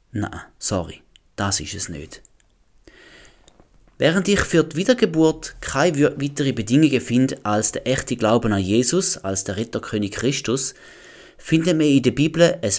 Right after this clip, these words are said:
paar Bedingungen oder Kriterien dafür, was ein wirklicher Jünger ist. Und mir dunkt's, als wäre der Jünger die logische Fortführung nach der Wiedergeburt.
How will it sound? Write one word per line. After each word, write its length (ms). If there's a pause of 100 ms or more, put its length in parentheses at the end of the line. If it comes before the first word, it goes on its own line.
paar 220
Bedingungen 540
oder 200
Kriterien 640
dafür, 560 (420)
was 240
ein 220
wirklicher 400
Jünger 360
ist. 300 (720)
Und 100
mir 140
dunkt's, 460
als 260
wäre 160
der 100
Jünger 480 (200)
die 100
logische 480
Fortführung 720 (420)
nach 220
der 160
Wiedergeburt. 760